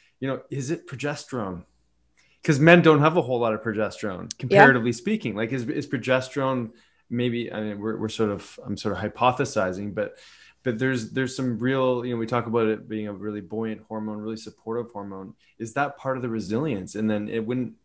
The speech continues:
Speaker 1: be that far of a stretch considering progesterone is a precursor to cortisol, the stress hormone. So, um,
Speaker 2: It could be. I mean, we just know
Speaker 1: who knows?
Speaker 2: that in,
Speaker 1: Yeah.
Speaker 2: in Doctor, um, Doctor Mosconi, you know, she wrote The X X Brain
Speaker 1: Mm.
Speaker 2: and talking about male versus female brain. She's a female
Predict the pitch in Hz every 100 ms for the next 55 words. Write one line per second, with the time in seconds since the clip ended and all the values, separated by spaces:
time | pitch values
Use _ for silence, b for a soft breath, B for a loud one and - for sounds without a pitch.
0 | - 107 110 110 90 - - 107 92 95
1 | - 131 120 104 - 113 107 95 _ -
2 | 104 98 107 90 87 110 104 90 92 -
3 | 104 113 104 87 92 - 104 - 101 85
4 | 76 - - 95 85 b b b b b
5 | - 101 101 92 87 - 202 - 277 208
6 | 311 349 226 240 254 254 247 269 254 240
7 | - 240 208 - 208 202 - 214 214 -
8 | - 202 220 - 240 208 185 202 185 175
9 | 175 - _ - 240 277 220 - 226 208
10 | 226 254 220 202 220 202 202 196 - -
11 | 190 - 190 180 196 185 - 180 - 180
12 | 175 - 175 175 165 165 175 - 180 175
13 | 170 170 175 226 208 180 - 220 208 185
14 | 170 180